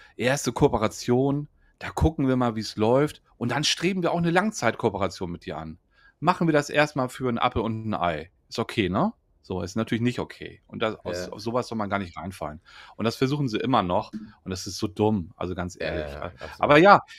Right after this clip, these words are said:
Speaker 1: ich war selber in der Situation, ich hab, ich hab selber, äh, solche Sachen gemacht, aber deswegen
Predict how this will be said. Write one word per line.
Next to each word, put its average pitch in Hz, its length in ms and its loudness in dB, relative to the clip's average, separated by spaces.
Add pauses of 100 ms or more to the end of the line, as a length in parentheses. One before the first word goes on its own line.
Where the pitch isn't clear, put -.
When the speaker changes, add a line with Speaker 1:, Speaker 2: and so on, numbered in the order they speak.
(320)
Speaker 1:
ich 170 220 2
war 165 120 6
selber 202 440 6
in 185 80 -4
der 185 80 2
Situation, 165 520 -2
ich 143 160 -6
hab, 143 220 2
ich 139 160 -6
hab 127 120 0
selber, 151 520 4
äh, - 220 -12
solche 139 320 2
Sachen 135 220 0
gemacht, 123 240 -2
aber 117 100 0
deswegen 143 380 2